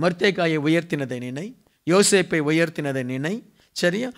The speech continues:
ஆண்டவர் தம்முடைய பிள்ளைகளுக்கு செய்த பூர்வ காலங்களை நான் நினைக்கிறேன். உமது செய்கைகளை நான் என்ன செய்றேன்? தியானிக்கிறேன். உமது கரத்தின் கிரியைகளை யோசிக்கிறேன். ரொம்ப அற்புதமான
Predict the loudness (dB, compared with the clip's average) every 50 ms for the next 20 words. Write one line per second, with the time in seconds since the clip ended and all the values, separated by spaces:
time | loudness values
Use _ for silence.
0 | -10 -6 0 4 4 4 6 6 4 4 4 4 2 2 0 0 0 2 4 4
1 | 6 6 4 4 4 0 2 2 2 2 2 2 0 0 -2 -2 -4 -2 -2 -2
2 | 0 0 0 0 0 0 -2 -4 -4 -8 -14 -8 _ 4 6 6 8 6 6 6
3 | 4 4 2 2 0 0 2 2 2 2 2 2 0 0 0 -2 -4 -8 -14 -6
4 | -2 0 0 2 2 2 2 4 4 2 2 2 0 2 2 2 2 0 -2 -4
5 | -10 -16 -14 _ -4 -2 0 2 2 2 2 2 2 4 6 6 6 6 6 6
6 | 4 4 4 4 2 2 2 4 4 4 4 2 2 0 0 0 0 -2 -2 -4
7 | -8 _ _ _ _ -10 -4 0 2 2 4 4 4 4 4 2 2 2 0 2
8 | 2 2 2 0 -2 -6 -12 -16 _ -4 -2 0 2 2 2 0 0 2 2 4
9 | 4 2 2 0 0 -2 -2 -2 -4 -2 0 2 4 4 4 4 2 2 0 0
10 | -2 -8 _ _ _ 0 4 6 6 8 6 6 4 2 -2 -6 -8 -8 -8 -12
11 | -14 _ _ _ -6 -4 -2 0 0 0 0 0 0 2 2 2 0 0 0 -2
12 | -2 -4